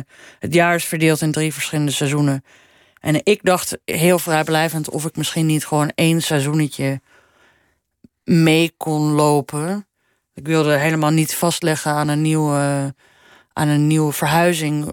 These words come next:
eh, zozeer. Ik had eigenlijk bedacht dat ik naar Japan wilde verhuizen. Maar goed, dus ik heb toen, eh, ik heb toen een mail gestuurd naar Mats van: "Hey, eh,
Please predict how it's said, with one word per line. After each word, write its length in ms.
eh, 240
zozeer. 640
Ik 100
had 120
eigenlijk 320
bedacht 280
dat 100
ik 100
naar 140
Japan 360
wilde 200
verhuizen. 640
Maar 140
goed, 160
dus 160
ik 80
heb 120
toen, 260
eh, 220
ik 280
heb 120
toen 140
een 140
mail 220
gestuurd 340
naar 140
Mats 300
van: 180
"Hey, 640
eh, 60